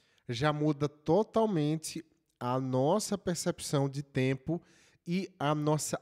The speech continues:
adaptação com o metrônomo. Qualquer novo padrão, qualquer padrão diferente daqueles que você já executa,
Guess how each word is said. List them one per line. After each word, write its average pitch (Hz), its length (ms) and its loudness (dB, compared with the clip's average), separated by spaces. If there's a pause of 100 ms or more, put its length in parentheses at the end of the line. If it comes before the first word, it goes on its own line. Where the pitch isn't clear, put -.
(120)
adaptação 160 960 0
com 147 140 -4
o - 20 -4
metrônomo. 123 640 2 (760)
Qualquer 175 640 0
novo 180 600 2
padrão, 123 720 0 (560)
qualquer 160 440 2
padrão 147 500 2
diferente 147 880 0
daqueles 160 560 -2
que - 120 -6
você 156 280 0
já 127 200 2
executa, 165 760 0